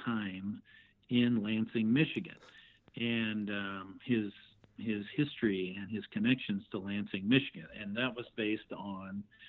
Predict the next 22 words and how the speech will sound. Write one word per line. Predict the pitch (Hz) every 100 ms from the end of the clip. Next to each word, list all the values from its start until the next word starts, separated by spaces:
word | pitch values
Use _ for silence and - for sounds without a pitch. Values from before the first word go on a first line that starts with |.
| - - - _ _ _
a | 131
couple | 156 180 165
of | 123 -
books | 151 165 -
that | 110
have | 110 -
come | 135
out | 123 117 120
in | 113 104
recent | 135 - 110
years. | 104 156 107 98 - - _
And | 120 117 110 107 107 -
so, | 127 113 107 107 - -
Joe, | 113 113 110
you | 117 113
put | 113 123
together | 120 104 107 104 104
a | 98
very, | 107 113 110 101 92 - _ -
uh, | 104 92 90 85 _
interesting, | 139 127 123 120 110 107 101 101 - -
um, | 98 90 87 87 -